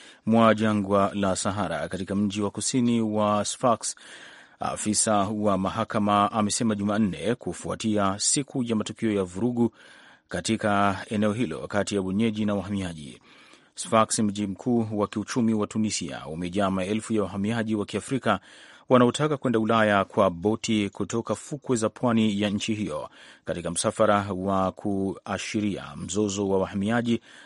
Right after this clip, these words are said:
ambao haujawahi kutokea katika nchi hiyo ya kaskazini mwa Afrika. Fauzi Masmaudi,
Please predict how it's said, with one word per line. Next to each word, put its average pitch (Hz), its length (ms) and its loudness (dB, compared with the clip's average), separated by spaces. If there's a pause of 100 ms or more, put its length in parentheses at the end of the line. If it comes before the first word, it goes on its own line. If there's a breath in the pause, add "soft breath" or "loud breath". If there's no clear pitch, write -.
(100)
ambao 127 420 8
haujawahi 117 520 2
kutokea 104 400 0
katika 95 240 -4
nchi 98 220 -4
hiyo 101 240 -2
ya 78 160 -8
kaskazini 95 480 -2
mwa 95 160 0
Afrika. 80 500 -6 (520 loud breath)
Fauzi 107 800 0 (100)
Masmaudi, 104 840 0